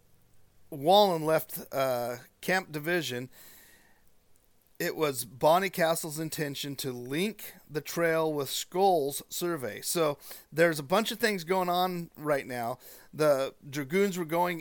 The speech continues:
into the interior. There were people going around it. And, um, the way that this,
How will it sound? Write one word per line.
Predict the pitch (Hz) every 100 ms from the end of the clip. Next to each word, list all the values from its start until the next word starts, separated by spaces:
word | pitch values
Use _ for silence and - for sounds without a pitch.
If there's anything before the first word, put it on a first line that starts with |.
| -
into | 170 190 180 - 160 180
the | 165 160
interior. | 156 - 185 180 180 180 175 -
There | 139 143
were | 139
people | 180 170
going | 165 165
around | 151 143 160 165 160
it. | 165 _ - - - _ -
And, | 151 147 143 143
um, | 127 131 123 120 120 - - _ _ _ - _ _ _ -
the | 170 160
way | 180 202
that | 175 156
this, | 156 -